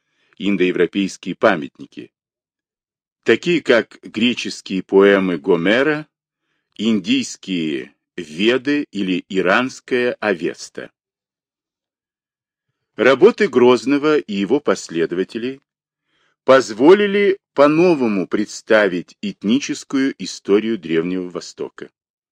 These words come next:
В двадцатые-тридцатые годы проявлялись и ложные тенденции в освещении этих вопросов.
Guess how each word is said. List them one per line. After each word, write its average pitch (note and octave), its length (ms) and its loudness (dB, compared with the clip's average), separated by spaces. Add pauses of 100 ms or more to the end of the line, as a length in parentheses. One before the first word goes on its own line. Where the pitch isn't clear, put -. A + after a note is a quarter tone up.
(1300)
В F#2 120 -14
двадцатые-тридцатые D#3+ 1300 0
годы D#3+ 500 2 (800)
проявлялись C#3 840 2
и F3+ 140 -4
ложные D3+ 500 6
тенденции F2 800 -2
в D#2 80 -6
освещении E2+ 720 -8
этих E2 380 -8
вопросов. - 520 -10